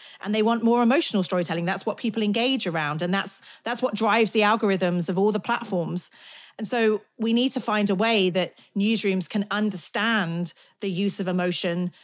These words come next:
but to do so in a way that's not sensational, to do so in a way that doesn't kind of break ethical norms. But we have to find a way to, to loosen up that, I would argue, news reporting in a way that doesn't, uh, do damage to the facts. But otherwise, we're,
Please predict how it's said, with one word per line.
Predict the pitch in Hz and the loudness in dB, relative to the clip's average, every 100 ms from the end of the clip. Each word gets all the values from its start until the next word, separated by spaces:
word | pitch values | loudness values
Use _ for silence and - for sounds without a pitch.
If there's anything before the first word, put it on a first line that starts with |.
| _ | _
but | - 214 | -10 -6
to | 226 | -4
do | 190 220 | -2 0
so | 214 | 0
in | 196 | 0
a | |
way | 190 | 0
that's | 185 - | 0 -2
not | 196 165 | -4 -4
sensational, | 180 175 254 240 247 220 220 208 - | -4 -2 -2 -2 0 2 2 0 -6
to | - | -6
do | 196 196 | -2 -2
so | 208 | 0
in | 185 | -2
a | 175 | 0
way | 175 170 | 0 -2
that | 165 | -2
doesn't | 175 160 170 165 - | -4 -4 -4 -6 -8
kind | 175 | -8
of | 160 | -6
break | 190 180 180 | -4 -4 -6
ethical | 175 185 185 | -6 -4 -2
norms. | 175 170 226 294 - - - - - | 0 2 0 -2 -6 -10 -20 -20 -10
But | - - _ | -10 -10 _
we | 226 247 | -4 -2
have | 247 240 - | 0 -2 -2
to | |
find | 208 196 190 | -2 0 0
a | |
way | 180 180 | 0 0
to, | 175 180 | 0 -4
to | - 196 | -4 -2
loosen | 185 196 - 180 | 0 0 0 -2
up | 165 - - | -4 -6 -6
that, | 160 147 | -6 -6
I | - 202 | -4 0
would | 190 | 0
argue, | 170 165 160 165 165 156 - - | 0 -2 -2 -4 -4 -6 -10 -4
news | 202 208 196 | 0 0 -2
reporting | 170 180 170 156 156 170 - - - | -2 -2 -2 -4 -4 -6 -10 -20 -14
in | 202 | -6
a | 190 | -2
way | 175 165 | 0 0
that | 170 | -2
doesn't, | 165 156 170 170 | -4 -4 -6 -6
uh, | 175 160 156 | -6 -6 -6
do | 165 208 | -4 -4
damage | 202 226 226 180 - | -2 0 0 0 -2
to | - 170 - | -2 -2 -2
the | 175 | -8
facts. | - 196 - - - - - - - | -4 -4 -4 -8 -8 -8 -12 -20 -12
But | - 202 | -8 -4
otherwise, | 220 208 190 180 175 185 | 0 0 2 2 0 -2
we're, | 190 185 170 | 0 0 0